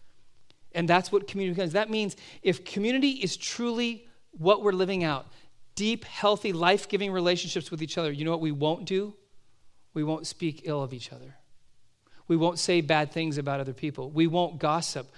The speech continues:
We won't pass judgment on somebody else's failure. Why? Because we're in contact with our own failure. We understand that,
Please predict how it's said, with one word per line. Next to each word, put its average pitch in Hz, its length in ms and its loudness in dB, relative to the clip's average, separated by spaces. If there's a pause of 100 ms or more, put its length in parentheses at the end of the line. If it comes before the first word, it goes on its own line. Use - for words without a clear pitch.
(180)
We 170 120 6
won't 175 200 2
pass 185 340 0
judgment 170 360 0
on 147 100 -2
somebody 165 300 -2
else's 151 320 -2
failure. 156 360 0
Why? 151 240 2 (260)
Because 175 340 2
we're 165 140 2
in 160 120 -2
contact 180 500 0
with 160 100 2
our 151 100 2
own 226 180 2
failure. 151 320 0
We 151 80 0
understand 165 480 -2
that, 160 140 0